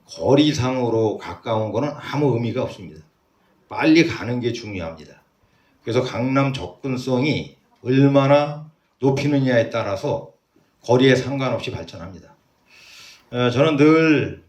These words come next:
평택이나, 에, 파주시를 이렇게 생각을 합니다. 파주가 우리 구리시보다도 훨씬 더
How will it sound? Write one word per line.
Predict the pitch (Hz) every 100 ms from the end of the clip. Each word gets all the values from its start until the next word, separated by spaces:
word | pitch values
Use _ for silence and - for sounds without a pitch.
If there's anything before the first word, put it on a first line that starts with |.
| _
평택이나, | - 170 - 147 131 123 104 95 151 - _ _ _
에, | - - 160 -
파주시를 | - - - 165 147 - 127 127 117
이렇게 | 92 87 95
생각을 | 95 135 123 107
합니다. | 139 104 - _ _ _ _ _ _ _ _ _ _
파주가 | - 160 156 151 165 160 139 98 98 - _ _ _ _ _ _ _ _ _ _ _ _ _ _ _
우리 | 113 131 127
구리시보다도 | 127 113 117 - 123 117 107 98 - 90 123 135 - _ _
훨씬 | 170 147 156 147
더 | 135 143 143 139 131